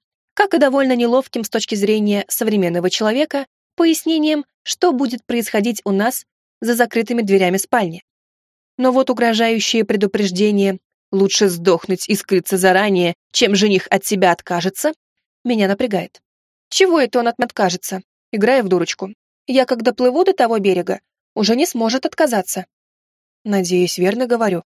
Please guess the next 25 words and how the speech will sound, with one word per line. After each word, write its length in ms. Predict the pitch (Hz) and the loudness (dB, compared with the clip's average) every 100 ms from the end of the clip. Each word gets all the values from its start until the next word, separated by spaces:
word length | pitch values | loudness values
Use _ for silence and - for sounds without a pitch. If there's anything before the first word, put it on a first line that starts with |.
| _ - | _ -4
Во 100 | 254 | -4
всяком 320 | - 247 240 | -2 -2 -2
случае, 400 | - 254 - 247 | -2 -4 -2 -4
из 140 | 226 - | -6 -6
вчерашней 460 | - 226 208 220 | -2 0 0 -2
болтовни 420 | 208 208 208 202 | -2 0 0 0
служанок 540 | 202 208 196 202 233 - | -2 -2 0 0 -2 -4
именно 320 | 247 226 226 | -6 -4 -2
это 260 | - 185 233 | -2 -2 -2
и 60 | 247 | -6
следовало. 540 | 196 190 226 220 180 _ _ _ _ _ - | -4 -2 -2 -2 -6 _ _ _ _ _ 0
Так 220 | 359 - | 0 2
пока 280 | 302 - 277 | -2 0 0
ты 140 | 294 | 0
с 80 | - | 0
лодки 320 | 277 269 262 | 0 0 0
не 100 | 254 | -2
ступила 440 | - 247 262 247 | -2 -2 0 2
на 140 | 240 233 | 2 2
берег, 520 | 214 277 180 - - _ - | 2 0 -2 -6 -20 _ -4
жених 460 | 240 247 226 214 208 | 0 2 2 0 0
может 300 | 208 214 208 | 2 0 -2
к 80 | |
тебе 240 | - 190 180 | -4 2 2
сойти, 520 | - 180 - 170 | 2 -2 -2 -8